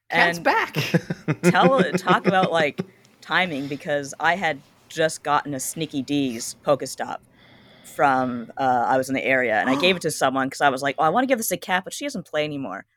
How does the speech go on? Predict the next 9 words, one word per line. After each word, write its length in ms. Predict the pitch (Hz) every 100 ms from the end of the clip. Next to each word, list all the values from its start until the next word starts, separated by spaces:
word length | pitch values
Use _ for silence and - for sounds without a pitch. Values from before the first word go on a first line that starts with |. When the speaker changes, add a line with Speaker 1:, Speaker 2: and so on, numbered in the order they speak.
| -
Speaker 2:
So 160 | - 208
I 100 | 156
gave 220 | - 240
it 120 | -
to 100 | -
someone 460 | - 175 156 160 -
else. 480 | 117 - - - - _ _ -
Speaker 1:
Oh, 220 | 190 170
no. 720 | 170 190 185 170 143 131 120